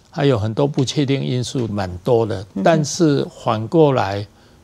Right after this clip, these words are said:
Speaker 1: 本来景气就是起起伏伏，以台湾的产业文化呢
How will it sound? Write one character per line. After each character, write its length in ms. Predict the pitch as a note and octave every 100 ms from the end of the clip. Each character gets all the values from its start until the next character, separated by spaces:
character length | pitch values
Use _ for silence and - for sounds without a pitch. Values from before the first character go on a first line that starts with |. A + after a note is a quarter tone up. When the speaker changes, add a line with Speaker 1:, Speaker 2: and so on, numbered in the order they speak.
| _
Speaker 1:
本 160 | C#3+ A#2
来 180 | A#2+
景 300 | C#3+ - B2
气 180 | A2 E3
就 200 | C#3 D3+
是 120 | -
起 300 | C#3 - B2+
起 220 | A2 C3+ G#2
伏 160 | A2+
伏， 260 | F2+ A2+ F#2+ - - _ _
以 180 | - C3+
台 300 | B2 - C#3+
湾 360 | D#3+ F3 D#3 D#3+
的 240 | C#3+ B2
产 280 | - C#3+ C#3
业 120 | F#3
文 300 | F#3+ B2+ C#3
化 240 | B2 D#3+ C#3+
呢 240 | C#3 A#2